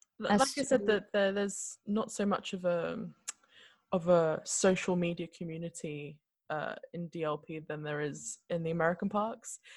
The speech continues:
Speaker 1: You know,
Speaker 2: Definitely.
Speaker 1: Disneyland, uh, California and Walt Disney World are so heavily marketed with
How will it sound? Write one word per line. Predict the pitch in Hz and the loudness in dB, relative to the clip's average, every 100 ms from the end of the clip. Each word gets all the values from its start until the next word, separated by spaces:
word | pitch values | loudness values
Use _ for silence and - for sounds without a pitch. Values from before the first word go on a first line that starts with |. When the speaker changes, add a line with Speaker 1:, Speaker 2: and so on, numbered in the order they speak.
| - - | -20 -8
Speaker 1:
You | 180 | 0
know, | 170 | 2
Speaker 2:
Definitely. | 185 175 165 - - | 2 0 -6 -10 -2
Speaker 1:
Disneyland, | 208 214 202 190 185 - - _ - | 0 2 0 0 -4 -8 -18 _ -4
uh, | 127 65 - - _ | -2 0 -4 -10 _
California | 190 175 196 185 185 165 165 - | -2 0 0 0 2 0 -2 -4
and | 160 160 156 - _ - - | -6 -8 -12 -18 _ -20 0
Walt | 165 170 | 0 2
Disney | 175 175 | -4 -2
World | 156 - | -2 -4
are | 175 | -6
so | - 190 180 | -2 4 4
heavily | 180 185 170 165 | 4 -2 -2 -4
marketed | 165 165 170 180 - 165 156 151 - | 2 2 2 -2 -4 -2 -2 -4 -4
with | 151 151 | -2 -2